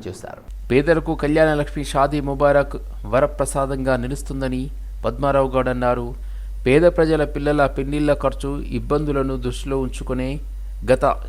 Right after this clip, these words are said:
కేసీఆర్ ప్రభుత్వం అద్భుతమైన కళ్యాణ లక్ష్మి, షాదీ ముబారక్ పథకాలను ప్రవేశపెట్టిందని తెలిపారు.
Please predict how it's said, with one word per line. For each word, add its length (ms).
కేసీఆర్ 580
ప్రభుత్వం 460
అద్భుతమైన 680
కళ్యాణ 400
లక్ష్మి, 420
షాదీ 400
ముబారక్ 520
పథకాలను 480
ప్రవేశపెట్టిందని 840
తెలిపారు. 420